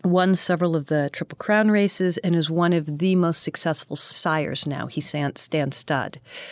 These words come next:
Ellery has got a great operation. My God, he's got some magnificent horses, too. And Gory Smith broke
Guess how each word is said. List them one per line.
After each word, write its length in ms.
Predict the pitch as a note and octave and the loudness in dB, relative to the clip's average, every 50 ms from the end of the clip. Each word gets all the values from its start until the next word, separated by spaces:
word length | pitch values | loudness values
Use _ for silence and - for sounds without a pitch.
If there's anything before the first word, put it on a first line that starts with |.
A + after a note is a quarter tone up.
| - - - _ _ _ _ _ _ _ - | -20 -20 -20 _ _ _ _ _ _ _ 0
Ellery 680 | E3+ F3 F3+ F#3+ G3 G3 G#3 G#3+ A3 A#3 B3 A#3 - - | 2 4 4 4 4 2 2 2 2 0 -2 -4 -8 -8
has 160 | - E3+ D3 | -6 -6 -4
got 200 | - - D#3 D#3 | -2 -2 -2 -2
a 40 | D3+ | -2
great 320 | D3 - E3 D#3+ D#3 E3 | -4 -4 -2 -2 0 0
operation. 840 | E3 D#3 D3 - - D#3+ D#3 D#3 D3+ D3 - - - - D#2 D#2+ - - _ _ _ _ | 0 -2 -4 -4 -6 -6 -6 -4 -4 -4 -6 -6 -6 -6 -8 -8 -10 -12 _ _ _ _
My 100 | - - | -14 -12
God, 260 | - - D#3+ D#3+ D#3 D3+ | -8 -6 -6 -6 -6 -6
he's 160 | D#3 D3+ - | -8 -10 -8
got 220 | - D#3+ - - | -6 -6 -6 -6
some 180 | - - D#3 D#3 | -4 -4 -2 -2
magnificent 640 | D#3 D3+ D#3 D#3 E3 D#3 - E3 - - D#3+ - - | -2 -2 -2 -2 -2 -4 -4 -6 -6 -4 -6 -8 -8
horses, 580 | - - D#3 D3+ D3 - - D3 D3 D3 - - | -6 -6 -4 -4 -4 -4 -4 -4 -4 -4 -4 -6
too. 460 | - - - G#3 F#3+ E3 D#3+ D#3+ - - - - - - - - _ _ - | -4 -2 -2 0 0 0 0 -2 -6 -10 -16 -20 -20 -20 -20 -20 _ _ -2
And 220 | F3 E3 E3 D#3 | 0 0 0 0
Gory 280 | D#3 E3+ F3+ F3 F3+ F3 | 0 0 2 2 2 2
Smith 580 | - - - - F#3 F#3 F#3 F3 - - - - | 2 0 0 0 0 0 0 0 -2 -8 -14 -6
broke 440 | - D#3+ D#3 D3+ D3+ D3 - - | -2 0 2 2 0 -2 -4 -10